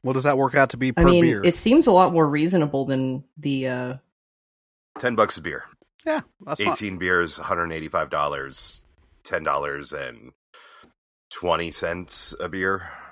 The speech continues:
Speaker 2: I mean,
Speaker 1: Yeah.
Speaker 2: that's more reasonable than what, uh, Extreme Beer Fest was asking for.
Speaker 1: Mm.
Speaker 3: Oh, yeah, that was just fucking ridiculous.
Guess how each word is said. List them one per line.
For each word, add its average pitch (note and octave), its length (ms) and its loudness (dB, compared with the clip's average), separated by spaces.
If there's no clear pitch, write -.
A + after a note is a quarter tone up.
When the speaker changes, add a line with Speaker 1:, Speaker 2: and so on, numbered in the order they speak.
Speaker 2:
I F#3 80 2
mean, F#3+ 140 6
Speaker 1:
Yeah. F3+ 60 6
Speaker 2:
that's F3 160 2
more F3+ 200 6
reasonable D#3+ 540 2
than C#3+ 280 -2
what, C#3+ 260 0
uh, C3 440 -2
Extreme D3+ 400 0
Beer C#3 180 -2
Fest C#3 360 -4
was B2 120 -8
asking C3 460 -6
for. C3 240 -2
Speaker 1:
Mm. A2 280 -6
Speaker 3:
Oh, F2 180 6
yeah, C#2 200 -2
that E2 160 -2
was D2+ 120 -12
just - 220 -14
fucking - 260 -8
ridiculous. - 720 -14